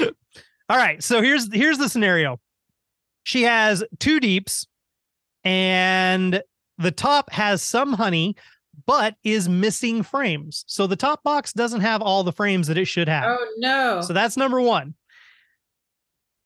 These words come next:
Speaker 1: She does not mention the bottom box, whether or not there's food stores in the bottom, just that there is some frames of capped honey in the top, but the top box is missing frames. So that's
Speaker 2: Hmm.
Speaker 1: not all the way across there. And looking at it, it looks like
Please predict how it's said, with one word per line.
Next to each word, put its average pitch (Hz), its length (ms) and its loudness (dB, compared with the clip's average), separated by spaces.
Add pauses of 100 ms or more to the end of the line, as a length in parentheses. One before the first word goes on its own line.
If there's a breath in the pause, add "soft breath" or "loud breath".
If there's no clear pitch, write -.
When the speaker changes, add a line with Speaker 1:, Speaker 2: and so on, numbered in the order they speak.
(140)
Speaker 1:
She - 220 -2
does 262 360 0
not 302 240 0
mention 185 680 0 (540)
the 165 120 -2
bottom 226 420 0
box, 160 480 -2
whether 190 280 0
or 214 60 0
not 185 220 0
there's 185 220 -2
food 190 260 -2
stores 165 380 -2
in 156 120 -2
the 151 80 -4
bottom, 165 540 -2
just 190 240 0
that 185 140 -4
there 175 120 0
is 208 220 0
some 240 140 -4
frames 214 260 -2
of 202 100 -6
capped 190 260 -2
honey 180 200 0
in 170 60 -2
the 160 80 -2
top, 180 260 0
but 165 100 -8
the 160 60 -4
top 160 240 -2
box 160 260 -2
is 190 240 -2
missing 175 380 -4
frames. 156 400 -2 (300 loud breath)
So 196 180 0
that's 175 160 -2
Speaker 2:
Hmm. 202 60 0
Speaker 1:
not 196 160 2
all 185 80 0
the 180 80 2
way 170 100 4
across 165 300 -2
there. 156 160 -2
And 180 160 2
looking 247 280 0
at 233 140 2
it, 226 120 2
it 196 140 -4
looks 196 260 -2
like 196 420 0